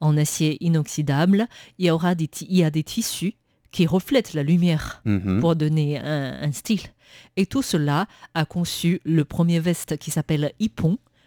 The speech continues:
Speaker 1: qui f-, qui joue de la musique. Apparemment, on peut diffuser une musique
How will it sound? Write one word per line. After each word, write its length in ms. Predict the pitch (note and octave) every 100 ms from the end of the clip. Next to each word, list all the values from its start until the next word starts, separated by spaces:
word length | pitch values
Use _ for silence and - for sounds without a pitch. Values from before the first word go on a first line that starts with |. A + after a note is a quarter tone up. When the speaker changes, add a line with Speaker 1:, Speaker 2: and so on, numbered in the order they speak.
| _
Speaker 1:
qui 160 | - E3+
f-, 320 | - - - -
qui 140 | E3+
joue 220 | C3+ F#3+
de 80 | A3+
la 120 | E3+
musique. 480 | D#3 D3+ D#3 - -
Apparemment, 580 | D#3+ D3+ D#3+ E3+ D3 D3+ F3
on 80 | D#3+
peut 180 | - D#3+
diffuser 600 | E3+ G3+ G3+ D3+ D#3 G3+ - - -
une 220 | F#3 D#3+
musique 500 | D3+ E3 - G3 -